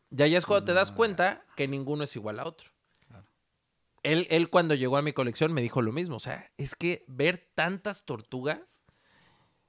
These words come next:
Speaker 1: es impresionante, es, es muy, muy, muy bonito. Y así tengo cuates que tienen G I Joes, que tienen Thundercats, que tienen otras cosas. Y es lo padre. Thundercats es el otro. Thundercats me invitó,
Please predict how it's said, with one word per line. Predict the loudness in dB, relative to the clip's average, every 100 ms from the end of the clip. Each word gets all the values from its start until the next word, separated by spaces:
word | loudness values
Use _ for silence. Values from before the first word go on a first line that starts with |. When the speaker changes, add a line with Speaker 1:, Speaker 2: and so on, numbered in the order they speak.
| _
Speaker 1:
es | -8 -6 -4 -6 -6
impresionante, | -4 -4 0 0 2 0 0 0 -2
es, | -4 -6
es | -6 -2
muy, | 0 0
muy, | 2 0 0 -4
muy | -6 -4
bonito. | -4 -6 -8 -12 -6
Y | 2
así | 2 2 -2
tengo | -6 -4 -4
cuates | -2 -2 -2 -8
que | -10
tienen | -8 -8 -4 -6 -6 -12 _ _ _
G | -2 0
I | 0
Joes, | -2 -4 -6
que | -10
tienen | -10 -8
Thundercats, | -8 -10 -4 -4 -4
que | -6
tienen | -8 -8
otras | -6 -8 -6
cosas. | -6 -6 -8 -10 _ _ _
Y | -2
es | 0
lo | 0 2
padre. | 2 2 -4 -10 _ 0
Thundercats | 0 2 -2 -6 -8
es | -6
el | -4
otro. | -4 -8 -4
Thundercats | -2 0 0 0 -2
me | -4
invitó, | -6 -4 0 0 0 -4